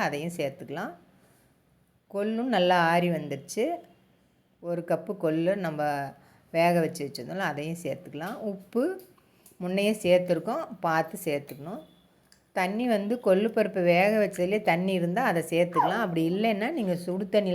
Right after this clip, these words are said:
லைட்டா வெது வெதுன்னு சேர்த்துக்குங்க. இப்போ நல்லா அரைப்பட்டு வந்துருச்சு. ரொம்பவும் நைஸா அரைக்கக்கூடாது, ரொம்பவும் வந்து பரபரன்னு அரைக்கக்கூடாது, மீடியமா அரைச்சிக்கணும் இந்த மாதிரி. இப்போ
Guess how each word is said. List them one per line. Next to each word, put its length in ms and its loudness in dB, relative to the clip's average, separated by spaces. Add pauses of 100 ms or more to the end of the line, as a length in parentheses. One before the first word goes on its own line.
லைட்டா 360 0
வெது 220 0
வெதுன்னு 300 -6
சேர்த்துக்குங்க. 500 -8 (1600)
இப்போ 120 -2 (120)
நல்லா 320 4
அரைப்பட்டு 520 2
வந்துருச்சு. 440 -4 (220)
ரொம்பவும் 520 4
நைஸா 400 2
அரைக்கக்கூடாது, 460 2 (160)
ரொம்பவும் 540 -2
வந்து 200 -4 (1200)
பரபரன்னு 640 0
அரைக்கக்கூடாது, 540 -4 (280)
மீடியமா 500 0
அரைச்சிக்கணும் 540 -8
இந்த 180 -8
மாதிரி. 260 -8 (880)
இப்போ 160 0